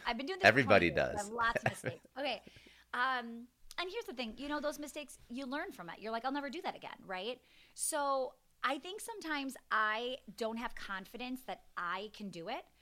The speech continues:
Speaker 1: So when somebody says, "Oh, we have this done for you offer where we'll just do X Y Z," and there's this big premium price tag on it, I think, "Yeah, let's, let's do that." Or, um, like, I remember I was stalking people's websites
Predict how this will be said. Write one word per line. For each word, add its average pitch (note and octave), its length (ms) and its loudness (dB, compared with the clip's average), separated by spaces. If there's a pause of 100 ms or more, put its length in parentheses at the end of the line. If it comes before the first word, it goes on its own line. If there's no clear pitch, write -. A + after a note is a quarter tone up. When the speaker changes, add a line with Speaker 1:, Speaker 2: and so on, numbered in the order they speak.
(140)
Speaker 1:
So - 160 -4
when C4 160 -2
somebody C#4 320 -2
says, A3 380 -2 (300)
"Oh, F4+ 340 2
we C#4 100 -4
have C4+ 100 -2
this C4 160 -6
done B3 280 -4
for C4+ 240 -4
you C#4+ 180 -6
offer G3+ 300 0
where G#3+ 120 -4
we'll A#3+ 160 -2
just A#3 200 -12
do A#3+ 200 -10
X - 220 -6
Y G3 160 -4
Z," A3 360 -8 (280)
and A3+ 160 -2
there's G3+ 140 -2
this F3 160 -14
big - 300 -8
premium B3 580 -8
price F4 320 -6
tag G#3+ 160 -8
on F#3+ 140 -4
it, G3 120 -8
I G#3+ 100 -6
think, A3 380 -12 (400)
"Yeah, G4+ 240 -4
let's, C4 420 -6
let's F4+ 220 -4
do F4+ 160 -6
that." E4+ 300 -2
Or, B3 200 -2 (320)
um, A#3 380 0
like, A#3+ 180 -4
I B3 120 2
remember C4 540 -2
I A3+ 280 0 (200)
was G#3+ 280 -6
stalking A3 460 -2
people's G3 300 -8
websites A3 540 -6